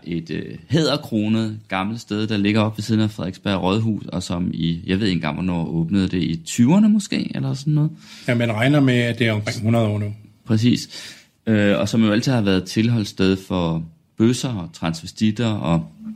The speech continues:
Speaker 1: men mange andre farverige typer også. Skuespillere jo. Øh, Frederiksberg var et, især var et stort skuespillerkvarter engang, ikke? Øh,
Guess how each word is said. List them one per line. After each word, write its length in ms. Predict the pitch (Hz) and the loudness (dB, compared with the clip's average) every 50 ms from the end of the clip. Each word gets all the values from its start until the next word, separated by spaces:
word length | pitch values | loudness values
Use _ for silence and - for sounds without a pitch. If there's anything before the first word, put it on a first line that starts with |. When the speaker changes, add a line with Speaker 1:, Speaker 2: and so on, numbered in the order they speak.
| - - - - - - - - - - - - - - - - - - _ _ - | -14 -14 -16 -16 -16 -16 -14 -12 -12 -12 -14 -18 -20 -20 -20 -20 -20 -20 _ _ -2
Speaker 1:
men 200 | - 113 117 110 | 0 2 2 2
mange 220 | 101 90 98 98 | 2 2 0 0
andre 280 | 92 85 85 82 95 90 90 - - | 0 -2 -2 -2 -4 -6 -8 -10 -6
farverige 480 | - 98 90 92 98 104 101 92 92 92 92 95 _ - | -4 -2 -2 0 -2 -2 -2 -4 -4 -6 -10 -16 _ -10
typer 460 | - - 98 98 98 107 104 104 110 | -4 0 0 0 0 -2 -4 -6 -6
også. 360 | - - 92 90 107 110 - 120 110 _ | -2 0 0 0 0 -2 -6 -10 -12 _
Skuespillere 720 | - - - 92 90 92 98 - - 101 95 92 90 92 92 | -10 -4 -2 0 0 0 -2 -2 0 0 2 2 2 2 2
jo. 320 | 92 90 92 90 87 87 90 - - | 2 2 0 0 0 -2 -6 -8 -6
Øh, 280 | 82 85 90 87 87 85 - | -4 -2 -2 -2 -2 -4 -4
Frederiksberg 400 | - - - - - - 50 50 50 | -4 -4 -4 -4 -2 -2 -2 -2 -2
var 160 | 50 50 - | -2 -2 -4
et, 160 | - - - _ - - _ _ _ _ - | -4 -6 -10 _ -20 -20 _ _ _ _ -18
især 280 | - 123 - 92 80 | -14 -10 -8 -6 -6
var 260 | 76 71 73 73 95 104 | -4 -4 -2 -2 -4 -4
et 120 | 98 - | -6 -8
stort 320 | - - 92 90 - - | -8 -8 -6 -8 -8 -8
skuespillerkvarter 880 | - - - - 98 98 104 - - 98 98 101 - - - - - 107 | -12 -10 -4 0 0 0 0 0 0 0 0 -2 -4 -6 -6 -2 0 0
engang, 400 | 101 - - - - - - - | 0 0 0 -2 -4 -4 0 2
ikke? 160 | 117 131 127 - - - - - - - - - - - _ _ - - | 2 2 2 0 -6 -18 -18 -16 -16 -16 -16 -18 -20 -20 _ _ -10 -6
Øh, 280 | 98 95 90 90 90 | -4 -4 -4 -4 -6